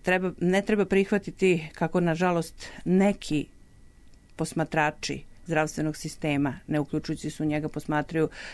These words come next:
kao osudu našeg zdravstvenog sistema. Bez zdravstvenog, dobrog zdravstvenog sistema, odnosno zdravstvenog sistema koji ne mo-, ne sme da se uruši,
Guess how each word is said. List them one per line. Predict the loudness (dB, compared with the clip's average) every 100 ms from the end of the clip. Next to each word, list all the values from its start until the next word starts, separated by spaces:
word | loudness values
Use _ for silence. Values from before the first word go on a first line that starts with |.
| -4
kao | 0
osudu | 0 0 -4
našeg | -6 -6 -8
zdravstvenog | -6 -6 -6 -8 -8
sistema. | -10 -6 -6
Bez | 0 -2
zdravstvenog, | 2 2 0 0 -2 -2
dobrog | 0 0 0 -4
zdravstvenog | -2 -2 0 -4 -6
sistema, | -6 -8 -2 0 -2 -2
odnosno | -2 -2 -4
zdravstvenog | 0 0 0 -4 -4
sistema | -4 0 0 0
koji | -2
ne | 0
mo-, | 0
ne | 0 -2
sme | -2 -4
da | -4
se | -2
uruši, | 0 -2 -2 -4